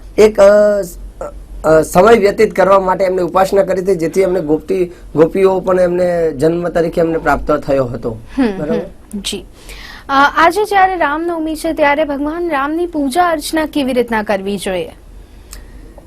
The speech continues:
Speaker 1: રામ અવતારની અંદર એનું મહત્વ પણ બતાવ્યું છે કે રામની પૂજા અર્ચના કેવી રીતે કરવી જોઈએ.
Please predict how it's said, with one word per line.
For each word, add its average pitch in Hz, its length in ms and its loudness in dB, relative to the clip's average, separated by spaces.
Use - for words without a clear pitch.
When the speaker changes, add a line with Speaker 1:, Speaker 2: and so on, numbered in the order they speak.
Speaker 1:
રામ 151 360 2
અવતારની 202 460 0
અંદર 202 440 -4
એનું 196 340 0
મહત્વ 165 500 0
પણ 160 180 -2
બતાવ્યું 135 380 -2
છે 202 140 -4
કે 175 120 -2
રામની 151 420 -2
પૂજા 156 340 -4
અર્ચના 165 360 -4
કેવી 143 240 -2
રીતે 139 240 -6
કરવી 135 300 -6
જોઈએ. 120 300 -6